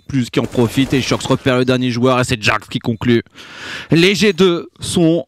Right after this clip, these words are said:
un cran, voire deux crans au-dessus ici de leurs adversaires. Ils se baladent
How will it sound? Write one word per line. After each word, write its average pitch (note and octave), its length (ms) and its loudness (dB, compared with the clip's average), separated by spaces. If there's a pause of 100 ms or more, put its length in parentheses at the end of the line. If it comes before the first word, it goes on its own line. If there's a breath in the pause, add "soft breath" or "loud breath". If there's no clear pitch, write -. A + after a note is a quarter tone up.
(140)
un F3 260 2
cran, E3 240 0
voire D3+ 360 2
deux C#3+ 160 0
crans D3+ 440 0
au-dessus D3+ 640 0
ici D3 360 0
de C#3+ 80 0
leurs C3+ 200 2
adversaires. C3 800 0
Ils C3 120 -2
se D#3 440 0
baladent C#3 640 0